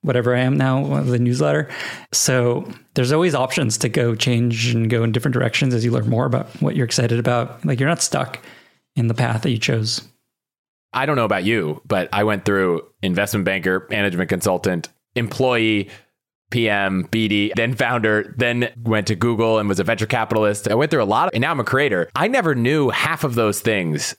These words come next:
Speaker 2: more than three months before. You know, like, some of them I was like, "I never knew I would be V C," and then an opportunity arose.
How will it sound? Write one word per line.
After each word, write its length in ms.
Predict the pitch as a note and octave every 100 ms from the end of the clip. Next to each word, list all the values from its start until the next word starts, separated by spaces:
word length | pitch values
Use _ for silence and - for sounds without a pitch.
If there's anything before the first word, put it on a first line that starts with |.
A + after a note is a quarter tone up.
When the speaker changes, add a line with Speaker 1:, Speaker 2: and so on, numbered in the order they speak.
| -
Speaker 2:
more 280 | A2 A2 G#2
than 240 | G2 F2 -
three 640 | A#2 A#2 A2 G#2 G2+ F#2+
months 400 | F2+ F#2 F#2+ E2
before. 240 | - F2+ E3
You 60 |
know, 60 | A2+
like, 100 | G#2+
some 160 | F3+ F#3
of 80 |
them 120 | C#3+ B2
I 60 |
was 100 | A2+
like, 120 | A#2+
"I 80 | -
never 180 | E3 G#3
knew 80 | A2+
I 80 | F2+
would 100 | D#2+
be 180 | F2
V 180 | D#2+ F2+
C," 320 | E2+ F#2+ A#2
and 100 | D3+
then 160 | A2 A2
an 120 | A2
opportunity 420 | A2 A2 G#2+ G2+
arose. 340 | F#2 D#2+ C2+